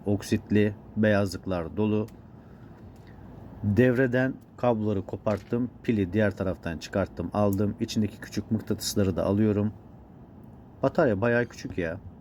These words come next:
Neyse belki işimize yarar, dursun bir kenarda.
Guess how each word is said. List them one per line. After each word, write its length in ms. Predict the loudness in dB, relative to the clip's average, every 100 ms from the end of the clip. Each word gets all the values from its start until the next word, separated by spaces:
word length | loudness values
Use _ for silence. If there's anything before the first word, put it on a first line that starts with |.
| -20 -20 -20 -20 -20 -20 -20 -20 -20 -20 -20 -18 -16 -16 -14 -14 -10 2
Neyse 400 | 4 4 2 2
belki 300 | 2 2 -2
işimize 340 | -2 -2 2
yarar, 340 | 2 4 0 -2
dursun 320 | -4 -2 -4
bir 60 |
kenarda. 460 | -4 -6 -6 -8 -10